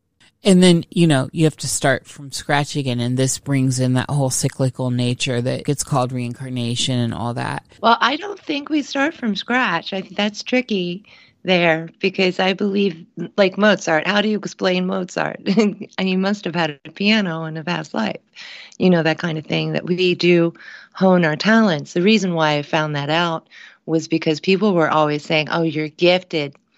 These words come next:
Speaker 2: You have a gift. You're psychic." And that meant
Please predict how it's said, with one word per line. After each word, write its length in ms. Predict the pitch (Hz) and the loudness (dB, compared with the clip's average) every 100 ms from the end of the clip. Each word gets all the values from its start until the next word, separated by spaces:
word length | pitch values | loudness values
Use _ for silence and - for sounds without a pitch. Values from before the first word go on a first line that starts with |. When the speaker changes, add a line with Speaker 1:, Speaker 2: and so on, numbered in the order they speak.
| - - _ | -20 -20 _
Speaker 2:
You 160 | - 202 | -2 2
have 240 | 175 156 | 2 0
a 80 | 156 | -4
gift. 680 | - 165 156 143 - _ - | -8 -6 -6 -8 -12 _ -14
You're 220 | 175 165 | -10 -10
psychic." 720 | - 165 160 156 82 78 - _ _ - _ - | -6 -6 -4 -6 -10 -12 -16 _ _ -20 _ 2
And 260 | 190 175 | 2 2
that 320 | 175 170 160 - _ | 0 0 0 -10 _
meant 340 | 185 170 156 | -8 -8 -8